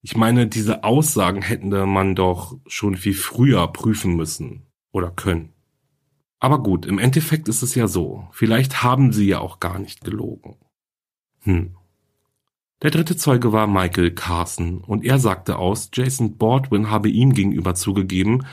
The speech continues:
dass er die Jungen ermordet habe. Carson erzählte dem Gericht, dass er mit Jason gesprochen hatte, als die beiden in der Untersuchungshaft saßen. Er habe mit Jason folgendes Gespräch geführt. "Ganz unter uns.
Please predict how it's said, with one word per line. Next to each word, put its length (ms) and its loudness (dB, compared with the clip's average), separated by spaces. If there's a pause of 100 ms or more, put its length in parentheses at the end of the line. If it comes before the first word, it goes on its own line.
(180)
dass 160 -4
er 80 0
die 120 2
Jungen 280 2
ermordet 500 -2
habe. 360 -12 (680)
Carson 380 0
erzählte 460 2
dem 160 0
Gericht, 500 -2
dass 140 -2
er 80 0
mit 160 0
Jason 320 2
gesprochen 520 -6
hatte, 420 0
als 220 -8
die 100 -2
beiden 500 2
in 100 -2
der 140 0
Untersuchungshaft 840 0
saßen. 520 -10 (580)
Er 140 0
habe 160 6
mit 200 4
Jason 360 4
folgendes 480 2
Gespräch 440 -8
geführt. 540 -16 (340)
"Ganz 260 0
unter 220 -2
uns. 520 0